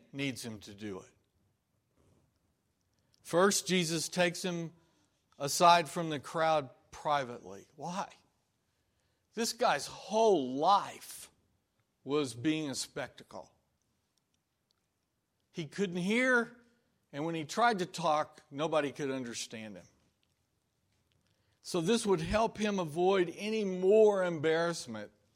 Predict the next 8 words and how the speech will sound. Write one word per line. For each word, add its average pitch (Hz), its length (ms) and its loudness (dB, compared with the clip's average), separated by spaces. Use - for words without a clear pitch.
that 135 200 -4
this 175 200 0
man 156 360 -2
has 151 260 -2
endured 131 600 -2
his 139 180 -10
whole 160 220 -12
life. 196 460 -12